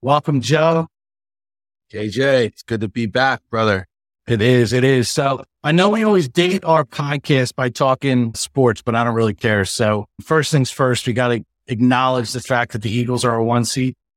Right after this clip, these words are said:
Speaker 1: and then we're going into the playoffs, potentially with a hurt quarterback. I don't know. We'll see how that plays out.
Speaker 2: He's not hurt.
Speaker 1: What are your thoughts?
Speaker 2: I, I,
Speaker 1: He's not
Speaker 2: I
Speaker 1: hurt?
Speaker 2: think, no, he doesn't get hurt, man. He's not hurt. He's, he did the work. He did the work. He said, "Yeah, we're, we're gonna get the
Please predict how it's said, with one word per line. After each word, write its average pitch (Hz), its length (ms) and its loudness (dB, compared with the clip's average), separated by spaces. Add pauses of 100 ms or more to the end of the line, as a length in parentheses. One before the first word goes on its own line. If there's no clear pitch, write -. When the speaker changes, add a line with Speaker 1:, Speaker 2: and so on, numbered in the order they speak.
(160)
Speaker 1:
and 120 220 0
then 117 160 -2
we're 110 80 -4
going 123 260 2
into 120 180 2
the 113 60 -8
playoffs, 143 880 0
potentially 220 480 0
with 175 140 4
a 151 80 2
hurt 180 160 4
quarterback. 131 520 2
I 151 60 2
don't 151 100 2
know. 147 120 4
We'll 135 140 0
see 156 200 0
how 143 120 -2
that 139 140 -8
plays 131 280 -2
out. 127 240 -8 (340)
Speaker 2:
He's 127 220 -6
not 117 220 0
hurt. 113 180 -2
Speaker 1:
What 156 60 2
are 160 40 4
your 160 100 6
thoughts? 156 500 -2 (180)
Speaker 2:
I, 147 300 0
I, 156 40 0
Speaker 1:
He's 135 140 -2
not 143 180 0
Speaker 2:
I 135 40 2
Speaker 1:
hurt? 170 100 0
Speaker 2:
think, 156 180 -4 (460)
no, 110 380 2
he 135 100 -4
doesn't 110 300 0
get 92 140 -2
hurt, 92 220 -4 (120)
man. 90 220 -6 (180)
He's 113 160 -8
not 98 200 0
hurt. 90 220 -4 (320)
He's, 123 300 -2 (360)
he 170 120 -2
did 175 180 2
the 180 100 2
work. 151 340 2 (280)
He 180 100 4
did 214 220 4
the 214 160 4
work. 156 320 4
He 151 80 0
said, 135 280 2
"Yeah, 139 100 2
we're, 127 180 -4
we're 127 220 -8
gonna 135 160 2
get 123 180 0
the 110 140 -2